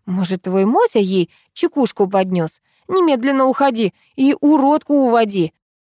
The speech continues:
Ну как, кто кому за огород должен, давай посчитаемся». «Ну,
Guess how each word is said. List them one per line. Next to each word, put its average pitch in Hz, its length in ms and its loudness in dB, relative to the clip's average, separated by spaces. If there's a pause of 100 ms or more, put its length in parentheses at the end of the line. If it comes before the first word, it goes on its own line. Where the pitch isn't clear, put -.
(200)
Ну 403 380 2
как, 339 300 0
кто 349 340 -2
кому 330 360 0
за 311 180 2
огород 320 400 2
должен, 285 420 0
давай 277 300 2
посчитаемся». 302 1000 0 (840)
«Ну, 208 840 0